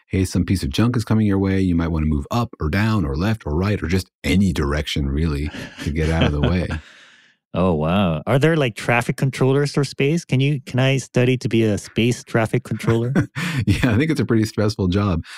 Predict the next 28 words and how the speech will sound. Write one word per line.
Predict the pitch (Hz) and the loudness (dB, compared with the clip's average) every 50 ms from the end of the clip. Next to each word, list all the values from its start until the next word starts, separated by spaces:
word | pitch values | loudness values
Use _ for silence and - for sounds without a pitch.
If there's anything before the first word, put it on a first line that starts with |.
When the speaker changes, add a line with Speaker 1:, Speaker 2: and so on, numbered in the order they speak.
| - - - _ - | -18 -20 -12 _ 0
Speaker 1:
But | 92 87 80 - | 0 0 0 0
the, | - 87 85 87 | 0 2 2 2
uh, | 85 | 2
Defense | 80 85 90 117 123 127 - | 2 0 2 2 0 0 0
Department | - 98 - 90 82 76 73 73 | -2 -2 0 0 0 0 0 0
does | 71 73 71 67 - | -2 -2 -4 -4 -4
this, | - 71 71 - | -4 -6 -4 -4
you | 76 | -4
know, | 73 73 | -2 0
because | 73 80 80 - 85 78 71 - - - _ | 0 -2 0 0 0 -2 -2 -4 -12 -12 _
they | - 92 | 0 2
got | 90 92 90 | 2 4 2
a | |
lot | 90 92 90 | 2 2 0
of | 78 - | -2 -2
satellites | - 92 98 110 104 87 82 78 - | -2 0 0 2 2 0 0 -2 -2
up | 87 76 - | -4 -4 -2
there | 90 80 78 | -2 -2 0
that | 78 78 76 | 0 0 -2
are | 78 | -2
pretty | 73 - - 87 87 | -2 -2 0 0 0
valuable | 82 87 82 92 107 101 82 78 80 | 0 0 0 0 0 0 0 0 0
and | 76 73 | -2 0
pretty | - 85 82 | 0 0 0
important | 76 - 90 87 87 85 - | 0 0 0 -2 -2 -2 -4
for | - 73 | -4 -4
national | 76 69 - - - - 87 80 | -4 -4 -4 -6 -4 -6 -6 -6
security. | - 82 - - 85 90 95 82 78 76 - | -6 -10 -8 -4 -2 -2 0 0 -2 -4 -6